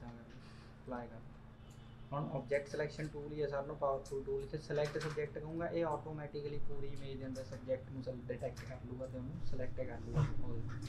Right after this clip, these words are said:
ਹੁਣ ਆਹ ਵੀ ਸਬਜੈਕਟ ਹੀ ਸੀਗੇ, ਥੋੜ੍ਹੇ ਥੋੜ੍ਹੇ ਇਹਨੇ ਇਹ ਵੀ ਚੱਕ ਲਏ ਜਿਹੜੇ ਫੋਕਸ 'ਚ ਸੀਗੇ, ਪਰ ਆਪਾਂ ਨੂੰ ਇਹ ਨਹੀਂ ਚਾਹੀਦੇ ਸੀ, ਕੰਟਰੋਲ ਡੀ ਕਰਿਆ। ਮੈਂ ਕਿਹਾ ਜੀ ਸਿਰਫ ਇੰਨਾ ਹੀ ਚਾਹੀਦਾ ਇੱਕੋ ਹੀ। ਤਾਂ ਕਰਕੇ ਆਪਾਂ ਆਹ ਯੂਜ਼ ਕਰਦੇ ਹਾਂ ਰੈਕਟੈਂਗੂਲਰ ਜਾਂ ਲਾਸੋ।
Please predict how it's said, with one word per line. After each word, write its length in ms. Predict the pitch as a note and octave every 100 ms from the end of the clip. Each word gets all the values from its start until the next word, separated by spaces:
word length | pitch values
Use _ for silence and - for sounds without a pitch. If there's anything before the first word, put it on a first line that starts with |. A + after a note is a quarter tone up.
| - - - - - - - - - -
ਹੁਣ 100 | C3+
ਆਹ 240 | - B2+
ਵੀ 60 | -
ਸਬਜੈਕਟ 420 | - - D3 -
ਹੀ 80 | C#3+
ਸੀਗੇ, 240 | C#3+ D3
ਥੋੜ੍ਹੇ 260 | C3 C#3+ C#3
ਥੋੜ੍ਹੇ 200 | D3+ D3
ਇਹਨੇ 120 | B2
ਇਹ 140 | C3 C3+
ਵੀ 80 | B2+
ਚੱਕ 220 | D3+ C3+
ਲਏ 100 | B2+
ਜਿਹੜੇ 160 | B2+ C3+
ਫੋਕਸ 420 | D3 B2+ - A#2
'ਚ 40 | B2
ਸੀਗੇ, 240 | A#2+ A#2+ - - - - - - -
ਪਰ 60 | C#3
ਆਪਾਂ 220 | C3+ D3
ਨੂੰ 80 | D#3
ਇਹ 40 |
ਨਹੀਂ 200 | D#3 F#3
ਚਾਹੀਦੇ 340 | - C3 B2
ਸੀ, 180 | A2+ A2+
ਕੰਟਰੋਲ 480 | A#2 C3 C3 C#3+ C#3+
ਡੀ 180 | D3 D3
ਕਰਿਆ। 200 | B2 A2 A#2+
ਮੈਂ 140 | B2+ B2+
ਕਿਹਾ 100 | C#3
ਜੀ 160 | E3
ਸਿਰਫ 240 | E3+ E3 -
ਇੰਨਾ 400 | D3 D3 C#3 C#3
ਹੀ 100 | C3+
ਚਾਹੀਦਾ 320 | B2 A2 A#2
ਇੱਕੋ 220 | A#2+ -
ਹੀ। 40 | A2+ - - - - - -
ਤਾਂ 240 | D#3+ E3+
ਕਰਕੇ 220 | E3 D3+
ਆਪਾਂ 240 | D3+ D3 D#3
ਆਹ 160 | D#3+
ਯੂਜ਼ 280 | D3+ C#3 C3
ਕਰਦੇ 280 | C3+ A#2+ B2
ਹਾਂ 80 | B2+
ਰੈਕਟੈਂਗੂਲਰ 540 | B2 - C3 B2+ C3
ਜਾਂ 160 | C#3+ D3
ਲਾਸੋ। 300 | A#2+ A2+